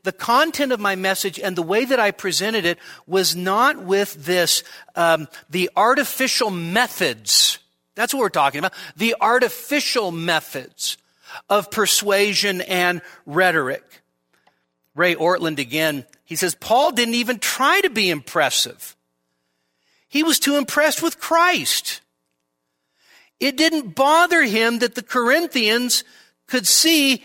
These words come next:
he wasn't Mister Cool. Brothers, it's the gospel, not in our skill in presenting the gospel,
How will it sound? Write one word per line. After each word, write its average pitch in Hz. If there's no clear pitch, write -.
he 285
wasn't 269
Mister 262
Cool. 311
Brothers, 269
it's 247
the 254
gospel, 233
not 220
in 311
our 254
skill 254
in 240
presenting 262
the 196
gospel, 180